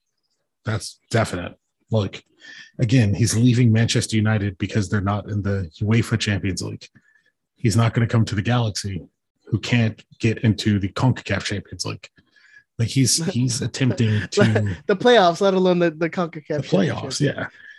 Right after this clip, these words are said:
Speaker 1: Oh, we're losing to second division teams in the semifinal of a cup that could get us to the Champions League. Like, why would he come here? Uh, no, he, he's trying to break,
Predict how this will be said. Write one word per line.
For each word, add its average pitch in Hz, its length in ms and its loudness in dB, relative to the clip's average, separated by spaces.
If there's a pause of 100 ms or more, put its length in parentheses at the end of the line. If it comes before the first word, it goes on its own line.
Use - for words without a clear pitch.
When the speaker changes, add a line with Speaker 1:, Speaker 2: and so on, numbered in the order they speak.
(280)
Speaker 1:
Oh, 127 100 -4
we're 113 200 0
losing 139 380 4
to 131 100 -2
second 143 320 0
division 131 340 2
teams 117 280 0
in 113 60 2
the 110 60 0
semifinal 113 680 -2
of 107 80 -4
a 107 60 -4
cup 135 240 -4
that 110 140 -6
could 95 120 -10
get 104 120 -4
us 98 100 -4
to 101 100 -4
the 98 220 -4
Champions 95 440 -4
League. 104 140 -12
Like, 101 120 -6
why 107 220 0
would 113 160 2
he 107 100 -2
come 110 200 -2
here? 90 260 -8 (720)
Uh, 107 440 -4 (760)
no, - 340 0
he, 143 340 2
he's 151 280 0
trying 131 480 2
to 113 460 2
break, 120 440 -2